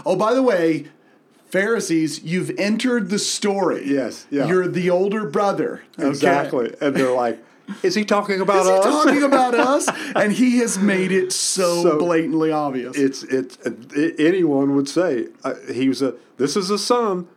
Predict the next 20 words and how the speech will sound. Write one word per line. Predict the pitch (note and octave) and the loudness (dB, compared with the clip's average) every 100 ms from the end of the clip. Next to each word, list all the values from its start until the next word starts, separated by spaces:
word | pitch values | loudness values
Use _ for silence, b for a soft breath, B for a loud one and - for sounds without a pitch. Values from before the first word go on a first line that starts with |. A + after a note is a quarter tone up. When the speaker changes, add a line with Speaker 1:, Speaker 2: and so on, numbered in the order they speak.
| _ | _
Speaker 2:
but | A2 A#2 | -2 -2
he | A2+ | 0
didn't | A#2 B2 | -2 -2
go | A#2+ A#2+ | -2 -2
to | |
the | A#2 | -2
father. | A2+ A#2+ A#2+ F#2+ | -4 -2 -2 -2
He | D#3+ | -2
went | C3+ A#2+ | -2 -2
to | C3 C3+ | 0 2
Speaker 1:
Exactly. | D3+ C3 | 0 -2
Speaker 2:
a | |
servant | - F3 F3+ G#2+ | -2 -2 -2 -6
to | - | -6
begin | A2+ A#2+ C3 | -4 -2 -2
inquiring | C3+ C3+ C#3 E3 D#3 | -4 -2 0 0 0
what's | D#3+ D#3+ | -2 -2
going | F3+ F3 | -2 -2
on. | G3+ F#3+ F#2+ B B B - | -2 -4 -8 B B B -2
Verse, | C3 C#3 - | -2 -2 -10